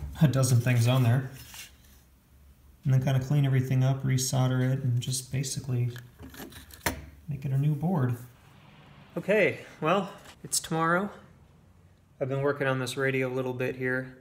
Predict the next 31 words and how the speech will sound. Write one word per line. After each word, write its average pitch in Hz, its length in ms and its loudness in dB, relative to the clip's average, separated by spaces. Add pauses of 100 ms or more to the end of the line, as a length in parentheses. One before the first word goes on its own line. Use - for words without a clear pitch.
(120)
and, 120 580 -4 (1000)
uh, 120 240 0
got 131 200 2
it - 400 -4
completely 156 420 -4
torn 165 180 -2
apart. 196 360 0 (280)
Have 135 100 -8
you 156 100 4
ever 156 160 2
met 160 340 -2
one 143 160 -2
of 135 60 -4
those 131 160 -2
people 143 380 -4
that 127 180 -4
overdoes 131 760 -6 (100)
everything? 151 480 -6 (1040)
Well, 131 140 -2
I 147 140 6
am 135 160 0
certainly 123 420 -6
not 123 240 -6
one 123 100 -6
of 117 120 -6
those 120 180 -8
people. 117 420 -8
I 127 300 -6
only 123 400 -6
do 120 240 -6
the 117 300 -8